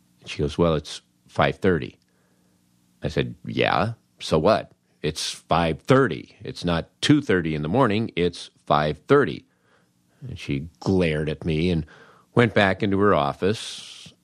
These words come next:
and typed it up, came back in, and I made a couple of quick corrections, handed it back to her, said, "Okay,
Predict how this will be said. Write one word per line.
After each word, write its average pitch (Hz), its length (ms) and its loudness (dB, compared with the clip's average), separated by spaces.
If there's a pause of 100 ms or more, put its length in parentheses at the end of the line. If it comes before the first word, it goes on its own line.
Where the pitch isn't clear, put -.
and 73 420 -2 (320)
typed 101 280 2
it 95 120 2
up, 76 240 -2 (380)
came 104 260 2
back 87 320 2
in, 71 300 -4 (480)
and 123 120 4
I 120 100 2
made 117 160 2
a - 20 -4
couple - 260 -4
of 117 160 -6
quick - 320 -2
corrections, 117 680 -2
handed 82 280 -4
it 85 40 -4
back 80 260 -2
to - 100 -6
her, 107 80 -2
said, 110 220 0
"Okay, 92 320 -2